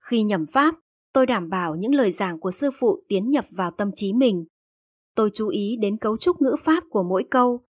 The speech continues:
đọc nó và nhẩm liên tục cho đến khi chắc chắn rằng mình đã nhớ chính xác. Tôi tập trung và cố gắng chỉ nghĩ về việc đang làm. Sau một khoảng thời gian, tôi cảm thấy chủ ý thức của mình được hoàn toàn thanh tỉnh và tôi có thể dễ dàng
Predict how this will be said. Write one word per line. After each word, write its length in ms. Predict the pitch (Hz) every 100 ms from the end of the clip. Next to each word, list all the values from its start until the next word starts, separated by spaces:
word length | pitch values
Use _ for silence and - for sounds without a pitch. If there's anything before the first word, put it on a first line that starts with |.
| _ -
đọc 180 | 202 -
nó 340 | 190 185 220 302
và 140 | 214
nhẩm 240 | 190 190 175
liên 220 | 233 269
tục 200 | 233 185 - _ -
cho 160 | 220
đến 180 | 190 190 -
khi 280 | 247 233 -
chắc 120 | 320 -
chắn 200 | 190 247
rằng 320 | 240 190 170 196
mình 220 | 190 175
đã 120 | -
nhớ 240 | 220 202 214
chính 180 | 208 214
xác. 300 | - 302 320 _ _ _ _ _ _
Tôi 240 | 208 202 196
tập 120 | 196 -
trung 300 | 262 254 247
và 120 | 202 175
cố 160 | 190 208
gắng 320 | 208 196 269 320
chỉ 180 | 233 175
nghĩ 280 | 196 277 294
về 100 | 196
việc 200 | 175 185
đang 220 | 202 220
làm. 320 | 214 190 170 165 _ _ _ _ _ _ _
Sau 260 | - - 202
một 120 | 202 -
khoảng 240 | 208 175
thời 200 | 190 185
gian, 320 | 185 233 240 240 _ _ -
tôi 100 | 311
cảm 240 | 254 185
thấy 260 | 185 190 262
chủ 140 | - 202
ý 200 | 175 202
thức 140 | 349 -
của 160 | 247 190
mình 360 | 196 185 170
được 160 | 196 190
hoàn 280 | 202 185 170
toàn 220 | 185 180
thanh 180 | 240 247
tỉnh 280 | 233 185 151 _ _ _ _
và 240 | 190 185 175
tôi 180 | 233
có 140 | 233 294
thể 240 | 269 180
dễ 220 | 147 233
dàng 320 | 285 226 190